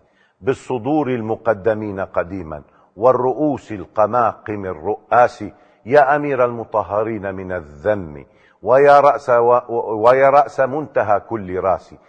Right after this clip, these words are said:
لا تقيلن عبد شمس عثارا، واقطعن كل رقلة وغراس. أنزلوهم بحيث أنزلها الله بدار الهوان والإتعاس. خوفهم أظهر التودد منهم،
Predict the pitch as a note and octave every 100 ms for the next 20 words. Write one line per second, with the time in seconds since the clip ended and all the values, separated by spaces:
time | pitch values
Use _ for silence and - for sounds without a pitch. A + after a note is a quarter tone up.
0 | _ _ G2+ C3+ D#3+ D#3+ E3 - D#3 C3+
1 | C#3+ C3 A#2+ F#2+ A2 F2 G#2 - G#2+ -
2 | G#2 E2 F#2 - G2+ F2+ E2+ D#2 _ _
3 | - C#3 - - C3+ C#3 F3 C3 D3+ E3
4 | C3+ A#2+ B2 - G#2 G2 G2+ E2+ G2+ G#2+
5 | G#2+ G#2+ A#2+ G#2+ G2 F2 _ _ - C#3+
6 | C#3 B2+ C3+ F#3+ F#3 C3+ A#2 - - -
7 | B2 - D#3 B2 C3 A2+ C3+ G#2+ B2+ A#2+
8 | G#2+ A2 A2 G#2 F2 D#2+ - _ G#2+ B2+
9 | B2 C#3+ D3+ D#3 B2 B2+ C3 B2 A2+ A2
10 | A2 A2 G2+ E2+ G2+ G2+ - E2+ _ _
11 | _ - D3+ E3 C#3+ D3 D#3+ F3+ - -
12 | - E3+ B2+ C3 C3 A#2+ - A#2 A#2 F#2
13 | G#2+ G#2 G2+ G2 D#2+ F2+ D2+